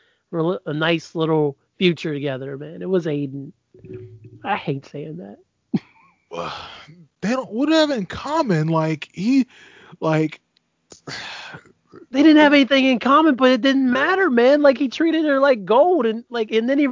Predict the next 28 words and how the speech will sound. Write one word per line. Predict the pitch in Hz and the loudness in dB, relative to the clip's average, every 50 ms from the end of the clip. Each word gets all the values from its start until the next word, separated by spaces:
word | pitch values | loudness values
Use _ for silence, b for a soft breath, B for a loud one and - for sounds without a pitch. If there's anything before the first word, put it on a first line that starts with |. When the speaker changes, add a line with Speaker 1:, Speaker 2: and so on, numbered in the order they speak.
| 262 254 - | -4 -8 -10
Speaker 1:
she | - - 311 | -4 -2 0
ran | 330 392 403 403 | 2 2 2 4
off | 415 392 - | 2 2 0
and | 403 320 - | -2 -4 0
cheated | - 339 381 403 392 | 2 4 4 4 4
on | 415 415 403 392 403 392 | 4 2 2 0 -2 -2
him | 349 _ | -6 _
with, | - 320 330 311 - _ _ _ 427 302 208 - | -8 -8 -8 -8 -10 _ _ _ -14 -14 -12 -4
cheated | - 294 302 320 320 | 0 2 4 6 6
on | 285 277 285 285 294 | 6 6 6 6 6
him | 285 | 4
with | 302 277 262 | 4 2 0
Big, | 254 277 294 330 330 330 226 190 | 0 -2 0 0 0 0 -2 -4
man. | 165 160 180 196 214 233 254 285 285 302 - - b b b b b b b b b b b b b _ | -6 -6 -6 -4 -4 -4 -4 -4 -6 -8 -10 -14 b b b b b b b b b b b b b _
Speaker 2:
But | - 160 | 2 6
Speaker 1:
Like, | 147 208 | 6 8
Speaker 2:
then, | 233 233 | 8 8
I | 214 | 6
mean, | 196 202 190 180 | 6 6 4 4
he | 170 202 202 | 2 0 -2
tried | 180 - 214 202 180 | -2 2 2 4 4
to | 170 | 2
pressure | 147 - - 160 156 147 - 160 156 | 2 2 2 2 2 2 2 2 2
her | 151 | 2
to | 143 135 | 2 0
get | 123 139 131 | -2 -4 -4
him | 127 113 110 | -4 -4 -6
married, | 107 113 120 110 98 90 98 104 110 - | -6 -4 -4 -4 -6 -6 -8 -10 -12 -14